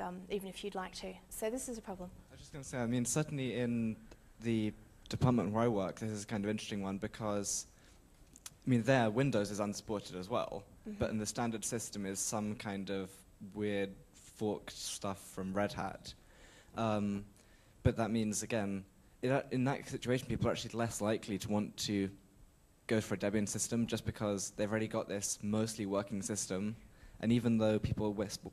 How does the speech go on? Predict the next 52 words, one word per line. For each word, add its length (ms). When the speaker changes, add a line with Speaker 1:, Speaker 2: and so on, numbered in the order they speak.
Speaker 2:
I 20
mean, 140
well, 220
I 100
don't 120
know 100
whether 220
it's 140
the, 160
the 80
problems 300
with 100
Red 180
Hat 200
or 20
the 60
problems 420
with 140
the 60
stuff 240
they've 120
done 200
to 100
it, 120
but 100
people 260
waste 260
a 40
huge 160
amount 120
of 80
time, 320
um, 340
comp-, 300
with 140
things 260
that 80
I 100
know 200
would 160
work 220
fine 300
on 280
a 60
basic 400
Debian 300
system. 480
Speaker 1:
Mm. 40
Mm. 20
Speaker 2:
But 160
of 100
course 420